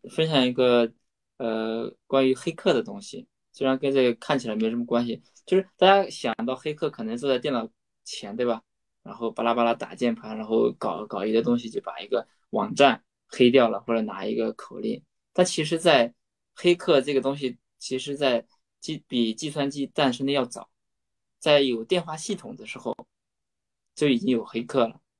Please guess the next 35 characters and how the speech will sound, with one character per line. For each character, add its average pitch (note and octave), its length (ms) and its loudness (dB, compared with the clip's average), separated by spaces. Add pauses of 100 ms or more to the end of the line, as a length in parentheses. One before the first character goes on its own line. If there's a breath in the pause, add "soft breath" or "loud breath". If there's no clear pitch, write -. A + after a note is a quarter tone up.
(360)
所 F#3 160 6
以 F#3 120 6 (280)
反 C3 200 4
过 F#3 140 0
来 F3 80 4
其 D#3+ 180 -8
实 D#3 120 -10
讲 A2+ 260 -10
的 A2 60 -20
话， A#2+ 160 -4
这 B2+ 80 -6
个 B2 80 -6
开 F3 240 -4
源 A2+ 200 -4
虽 C3+ 160 -6
然 B2+ 140 -2
说 C3 300 -2 (220)
我 - 100 -12
们， A2+ 340 -4 (280)
呃， A#2+ 140 -6
最 C#3 160 0
容 B2 200 4
易 - 20 2
想 G#2+ 260 -6
到 G#2+ 140 -10
是 A#2+ 140 -8
开 C3+ 200 -4
放 C3 220 0
源 G#2 160 -6
代 A#2+ 180 4
码， F#2 240 -4
就 F#2+ 120 -4
是 - 40 -2
open B2 300 -2
source， A#2+ 500 0